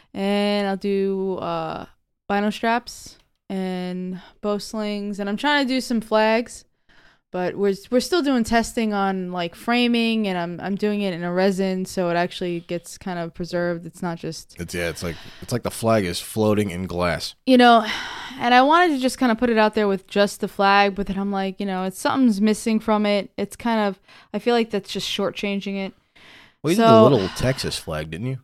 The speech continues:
Speaker 1: The little mini ones, yeah.
Speaker 2: Yeah, yeah.
Speaker 1: And, uh, you know, but the bigger ones, which measure, it, it was, uh, eleven by twenty.
Speaker 2: Right.
Speaker 1: And I feel like this has kinda gotta complete it. You complete me.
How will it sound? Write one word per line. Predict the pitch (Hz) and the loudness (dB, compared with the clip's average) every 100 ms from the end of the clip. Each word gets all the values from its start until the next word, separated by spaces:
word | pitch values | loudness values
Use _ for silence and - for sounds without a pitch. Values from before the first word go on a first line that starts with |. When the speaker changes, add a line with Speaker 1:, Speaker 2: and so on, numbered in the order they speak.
| _ - | _ -4
Speaker 1:
The | 269 | 0
little | 349 302 | 2 4
mini | 240 247 | 6 6
ones, | 226 180 170 180 | 4 0 -4 -2
yeah. | 180 170 | 0 0
Speaker 2:
Yeah, | 160 | -4
yeah. | 151 - - - - | -6 -12 -20 -20 -4
Speaker 1:
And, | 202 202 196 | 2 2 4
uh, | 190 185 180 180 175 - - - - _ _ _ - | 4 4 2 -2 -6 -16 -20 -20 -20 _ _ _ -2
you | 220 | 2
know, | 202 | 4
but | 190 196 | 4 0
the | 202 | 2
bigger | 240 247 285 | 2 4 4
ones, | 302 359 302 | 4 2 0
which | 220 - | -4 -2
measure, | 214 214 208 208 214 208 202 - | 2 2 2 2 4 4 2 0
it, | 196 185 | -2 0
it | |
was, | 202 202 190 | 2 2 2
uh, | 190 185 | 0 0
eleven | 180 208 214 220 | 2 2 2 2
by | 196 | 2
twenty. | - 190 170 165 160 _ | -2 -6 -6 -8 -12 _
Speaker 2:
Right. | 170 - - - - - - | -10 -10 -12 -20 -20 -20 -8
Speaker 1:
And | 196 196 190 185 185 - - - - - _ _ - - - - | -2 0 2 -2 -4 -12 -20 -20 -20 -20 _ _ -10 -10 -10 -10
I | 208 | -6
feel | 202 | 0
like | 226 226 | 2 2
this | 226 202 | -2 -6
has | 208 | -8
kinda | - 208 202 | -4 -4 -2
gotta | 185 170 | -2 -2
complete | 180 170 180 165 | -4 -4 -4 -4
it. | 143 - _ _ _ _ _ - | -6 -12 _ _ _ _ _ -8
You | 226 | -8
complete | 220 196 196 196 | -6 -10 -10 -10
me. | 190 180 | -10 -10